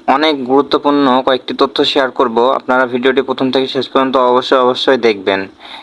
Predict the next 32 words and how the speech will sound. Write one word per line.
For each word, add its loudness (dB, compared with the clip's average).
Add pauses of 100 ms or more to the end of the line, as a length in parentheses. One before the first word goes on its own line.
এবং 2
ধরতে 0
গেলে 4
এটি 4
হচ্ছে 0
খাদ্য -2
অধিদপ্তরের 2 (580)
সর্বশেষ 0 (100)
আপডেট, -4 (140)
ঠিক 0
আছে? 0 (140)
তাই 0
ধৈর্য 0
সহকারে 0
ভিডিওটি 0
একটু 0
করবেন, 0
তাহলে 0
সব -2
কিছু 0
বুঝতে 0
পারবেন, 0 (460)
ঠিক 2
আছে? 0 (680)
আর 0
ভিডিওটি 2
ভালো 2
লাগলে 2
অবশ্যই 0
আমার 0
চ্যানেলটিকে 0
সাবস্ক্রাইব -2